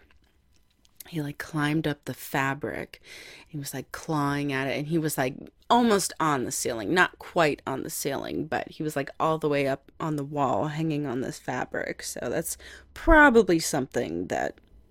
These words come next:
a demon would do. This is something that the, the devil could do. It's basically like the exorcism every day in my house with my three cats. Um, here's one about not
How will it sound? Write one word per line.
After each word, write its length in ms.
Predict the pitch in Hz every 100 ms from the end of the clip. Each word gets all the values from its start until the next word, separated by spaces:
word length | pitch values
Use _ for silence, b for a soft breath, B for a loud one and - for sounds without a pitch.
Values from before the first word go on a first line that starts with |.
| _ _ -
a 60 | 156
demon 500 | 156 120 - - -
would 180 | - -
do. 340 | - - - - _ B B B B B B B B _
This 140 | - -
is 60 |
something 460 | - - - 82 85
that 160 | 160
the, 240 | - 165 - - -
the 100 | 151
devil 380 | 139 85 80 123
could 240 | - -
do. 280 | 80 - 175 B B -
It's 180 | 165
basically 600 | - 202 214 - 165 143
like 240 | 139 135 131
the 220 | 151 151
exorcism 1120 | 139 139 - 147 - 123 139 120 90 90 156 165 B B B B - 160
every 640 | 156 - 139 139 135 - -
day 380 | 160 131 127 85
in 140 | 82 - _ _ -
my 200 | 160 131
house 440 | 147 - 160 -
with 240 | - - -
my 300 | - - 165 -
three 260 | - - -
cats. 520 | - - - - - b - _ _ _ _ _ - - _ _ - _ - _
Um, 320 | 196 208 214
here's 340 | 214 - 311 -
one 120 | 359
about 300 | 339 247 -
not 440 | 208 196 208 226